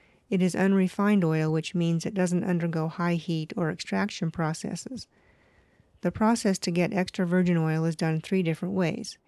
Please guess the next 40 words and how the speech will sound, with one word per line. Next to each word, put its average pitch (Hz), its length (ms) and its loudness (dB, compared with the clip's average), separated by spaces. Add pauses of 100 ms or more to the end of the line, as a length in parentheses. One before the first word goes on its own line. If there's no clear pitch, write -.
(460)
expel 180 400 -2
or 190 100 0
cold 196 320 0
pressed, 175 520 -4 (200)
centrifuge, 170 800 -2
or 165 400 0
fermentation. 170 920 -2 (760)
And 190 240 2
I 233 120 2
don't 254 100 2
want 214 140 4
to 190 40 2
spend 180 300 0
too 208 140 2
much 180 240 0
time 175 260 0
on 160 140 0
the 160 100 -2
processes 165 640 -2
because 170 420 -2 (600)
I 196 80 2
want 208 180 6
to 202 60 4
get 185 180 2
into 185 220 2
why 170 260 2
they 175 160 0
are 156 80 2
healthy 160 340 -2
for 160 240 -2
you 151 280 -2 (320)
and 180 120 2
then 170 160 2
what 170 160 0
health 196 320 -2
issues 165 360 -2
they 156 120 -2
can 170 180 -6
help 208 260 0
with. 254 180 -8